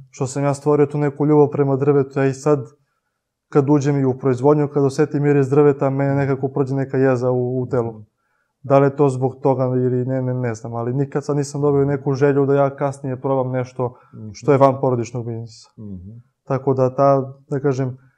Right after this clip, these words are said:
Speaker 1: mislim da je to od početka bila ta, ta ljubav prema drvetu. I to što nas ljo-, roditelji nisu prisiljavali,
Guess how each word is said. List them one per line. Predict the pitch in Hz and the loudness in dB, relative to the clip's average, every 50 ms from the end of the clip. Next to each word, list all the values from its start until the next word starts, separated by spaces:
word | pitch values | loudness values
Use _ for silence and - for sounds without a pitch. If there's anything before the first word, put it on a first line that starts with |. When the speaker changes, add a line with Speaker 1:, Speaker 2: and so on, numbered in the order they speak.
| _ _ _ _ _ _ _ _ - | _ _ _ _ _ _ _ _ -8
Speaker 1:
mislim | 175 170 - 214 196 180 | -6 -6 -4 -2 0 2
da | 180 | 2
je | 170 170 | 2 2
to | - 170 175 170 165 - - - - - - - - | 4 4 4 4 4 2 -2 -8 -12 -16 -18 -8 -2
od | 156 143 135 135 - | 0 0 0 0 0
početka | - 139 135 - 160 151 - - 151 139 | -2 0 2 2 2 2 2 0 -2 0
bila | 147 147 143 139 135 | 2 2 2 2 2
ta, | 135 139 135 131 135 - _ - | 0 0 -2 -2 -4 -10 _ -2
ta | 143 135 | 0 2
ljubav | 135 139 143 139 | 2 4 2 2
prema | 135 131 135 123 127 | 0 0 -4 -2 -2
drvetu. | 127 127 127 123 120 117 - - - - _ _ _ _ | 0 0 0 0 -2 -4 -8 -14 -20 -20 _ _ _ _
I | - 151 131 | -10 -6 0
to | 139 156 147 | 2 2 2
što | 139 - 139 | 2 0 -4
nas | 143 143 135 - - - | -4 -4 -4 -6 -6 -2
ljo-, | 143 147 147 139 143 | 0 2 2 2 2
roditelji | 139 147 143 143 147 139 139 | 0 0 0 0 -2 -4 -4
nisu | 147 139 - 160 143 - | -4 -4 -6 -8 -8 -8
prisiljavali, | 151 131 - 139 139 147 147 143 143 143 139 139 131 135 - | -8 -8 -6 -4 0 0 2 2 0 0 -2 -2 -4 -4 -10